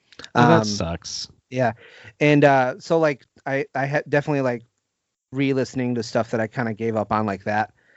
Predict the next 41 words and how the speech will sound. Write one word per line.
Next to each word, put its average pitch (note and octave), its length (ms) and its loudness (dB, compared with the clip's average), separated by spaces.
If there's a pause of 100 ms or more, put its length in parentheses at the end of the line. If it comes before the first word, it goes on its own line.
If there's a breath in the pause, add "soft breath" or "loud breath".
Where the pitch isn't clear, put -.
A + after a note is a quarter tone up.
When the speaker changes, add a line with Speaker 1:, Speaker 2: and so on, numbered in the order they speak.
(160 soft breath)
Speaker 2:
I B2 120 2
actually C#3 280 0
told, A2+ 500 -4
uh, G2+ 240 -8
Tab, G#2 380 -4
I - 160 -16
said, - 180 -12
"When G#2+ 300 -8
the, G#2 160 -8 (120)
the F#2+ 460 -6
Spice A2+ 320 -4
Girls A2+ 300 2
finally G#2 400 -2
tour," G2 480 -2 (640)
um, F#2 560 -4 (160)
like, G2+ 180 0 (580)
this C#3+ 300 2
was C3 140 4
when A2+ 180 2
they A2 100 0
were, G#2+ 120 0
like, G#2 200 -2 (840)
they A2+ 100 4
reunited, G#2+ 840 0 (880)
but A#2+ 100 6
only A#2 220 4
did A#2+ 200 0
shows A#2+ 280 4
in G#2+ 80 -4
England. A2+ 260 0
I A#2+ 40 2
was A2 100 -2
like, A#2 100 -2
"When A#2+ 100 2
they A#2+ 80 2
finally B2 320 0
come A#2+ 220 -2
to A2+ 60 -2
the G#2 160 -6
U G2+ 180 -2
S, G#2+ 380 -6